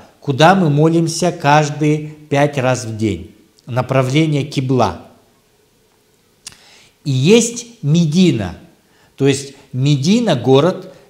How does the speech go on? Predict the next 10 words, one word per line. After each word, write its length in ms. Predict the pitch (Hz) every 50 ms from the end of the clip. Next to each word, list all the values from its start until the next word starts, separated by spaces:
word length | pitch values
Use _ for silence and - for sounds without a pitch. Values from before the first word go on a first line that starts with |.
| _
где 280 | - 123 135 123 151 151
есть 500 | 139 147 165 190 196 190 - - - - - -
Масджиду 600 | - 135 156 156 131 131 120 135 180 180 151 160 147
Набави, 720 | 143 156 156 139 147 151 151 143 131 110 95 - - - - - -
мечеть 520 | 127 135 147 143 147 - 185 202 190 190
нашего 320 | 160 156 160 156 - 160 147
пророка, 580 | 131 147 - 131 135 139 160 185 180 185 185
саллаллаху 800 | 160 - - 151 139 135 131 131 131 147 160 160 160 160 151 135
алейхи 380 | 127 127 131 147 143 135 - 131
вассалям, 720 | 120 123 120 123 - 131 123 123 131 147 175 185 175 -